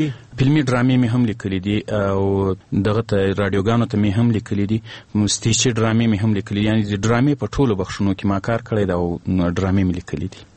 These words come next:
Speaker 1: خپله خو دې د تمثیل کار نه دی کړی کله؟
Speaker 2: تمثیل کار مې تر اوسه پورې نه ده کړی. آینده کې مې نیت ده چې د خپلې ډرامې په خپله تمثیل کړم، ځکه زه چې څه وایم یا څه رقم زه غواړم چې هغه چې تمثیل سي، داسې څوک تر اوسه نه دي پیدا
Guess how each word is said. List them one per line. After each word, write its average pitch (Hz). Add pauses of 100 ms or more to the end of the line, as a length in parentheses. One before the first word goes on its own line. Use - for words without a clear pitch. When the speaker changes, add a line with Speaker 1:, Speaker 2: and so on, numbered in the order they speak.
(120)
Speaker 1:
خپله 156
خو 135
دې 127
د 127 (140)
تمثیل 120
کار 131
نه 120
دی 98
کړی 98
کله؟ 95
Speaker 2:
تمثیل 120
کار 131
مې 123
تر 120
اوسه 120
پورې 113
نه 120
ده 131
کړی. 127 (240)
آینده 101
کې 117
مې 113
نیت 113
ده 104
چې -
د 90
خپلې 107 (100)
ډرامې 107
په -
خپله 95 (120)
تمثیل 85
کړم، 92
ځکه 107
زه 113
چې 117
څه - (160)
وایم 131
یا 95 (100)
څه -
رقم 104
زه 95
غواړم 107
چې 98
هغه 104
چې -
تمثیل 113 (100)
سي، 110 (340)
داسې 120
څوک 127
تر 123
اوسه 120
نه 120
دي 110
پیدا 98